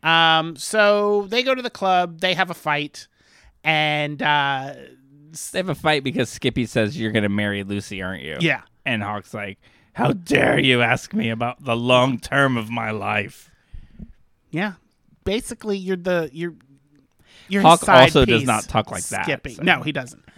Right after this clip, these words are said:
Speaker 1: You're the side piece, Skippy. <laughs> I need you to recognize your
Speaker 2: <laughs>
Speaker 1: role. So, um, so, uh, uh, Hawk decides to give him some space,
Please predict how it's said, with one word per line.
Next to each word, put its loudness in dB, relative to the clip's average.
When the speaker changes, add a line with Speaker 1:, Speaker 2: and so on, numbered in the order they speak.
Speaker 1:
You're -2
the -2
side 4
piece, -8
Skippy. -12
<laughs> -8
I -2
need 0
you -4
to 2
recognize -2
your -4
Speaker 2:
<laughs> -14
Speaker 1:
role. -4
So, 4
um, 4
so, 2
uh, 2
uh, 0
Hawk 4
decides 0
to -10
give -6
him -6
some -10
space, -2